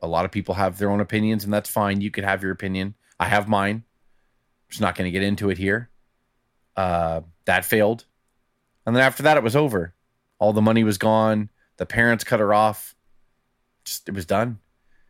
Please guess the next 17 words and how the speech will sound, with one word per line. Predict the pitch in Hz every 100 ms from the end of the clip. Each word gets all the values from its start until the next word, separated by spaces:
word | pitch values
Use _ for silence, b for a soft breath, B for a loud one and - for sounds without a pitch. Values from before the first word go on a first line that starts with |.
| _
In | 110
the | 110
meantime, | 120 123 123 123 104
Ring | 117 123
of | 113
Honor, | 123 135 139
same | - 135
thing. | 127 156 151 98 _ _ _ _ _ -
Became | 113 131 120
really | 131 160 175
awesome | 127 151 147 143 110
and | 101
really | 113 139 135
noted | 120 131 135 117
for | - 113 107 101 92 b b
being | 123 135 113
different. | - 127 110 90 -